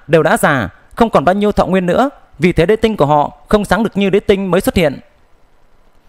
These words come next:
"Bỏ đi đám sưng giả chúng ta, còn có hơn năm ngàn đế tinh đang xuất hiện, đúng là thịnh thế thần kỳ."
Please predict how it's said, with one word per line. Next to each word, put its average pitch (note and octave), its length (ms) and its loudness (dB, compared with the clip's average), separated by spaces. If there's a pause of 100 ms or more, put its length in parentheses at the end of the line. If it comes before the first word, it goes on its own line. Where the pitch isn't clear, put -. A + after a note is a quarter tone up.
(400)
"Bỏ A2+ 240 2
đi D3 120 0
đám D#3 260 0
sưng E3 200 -4
giả B2+ 180 0
chúng F#3+ 200 -4
ta, E3+ 320 0 (260)
còn F3 140 4
có A3 80 2
hơn G#3+ 320 0
năm A3 160 0
ngàn D3 180 0
đế E3+ 120 2
tinh F3+ 240 0
đang E3+ 140 0
xuất - 180 -2
hiện, E3 280 -2 (180)
đúng A#3 160 0
là C4+ 80 2
thịnh - 220 -10
thế F#3 220 0
thần C#3+ 240 -2
kỳ." E3+ 360 -2